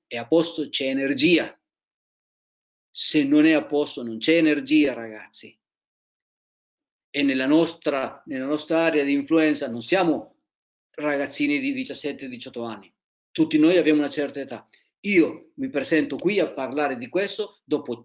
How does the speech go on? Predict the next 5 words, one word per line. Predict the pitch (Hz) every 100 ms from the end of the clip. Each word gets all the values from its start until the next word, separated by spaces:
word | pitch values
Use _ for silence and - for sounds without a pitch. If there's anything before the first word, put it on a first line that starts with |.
| _
quattro | - 208 202 - 170
mesi | 170 190 175 202 - _
di | 135
protocollo | 143 127 139 156 156
Restart | 147 139 - 107 -